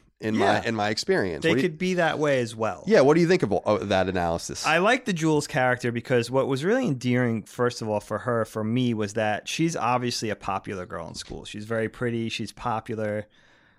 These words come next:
Speaker 2: and she's almost seems out of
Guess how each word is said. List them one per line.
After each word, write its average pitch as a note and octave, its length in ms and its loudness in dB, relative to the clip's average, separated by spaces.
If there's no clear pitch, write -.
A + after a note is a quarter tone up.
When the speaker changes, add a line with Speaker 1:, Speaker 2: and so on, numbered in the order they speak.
Speaker 2:
and A#2+ 480 2
she's B2 260 0
almost D3 520 0
seems B2 720 -2
out A#2 240 0
of A2 360 -4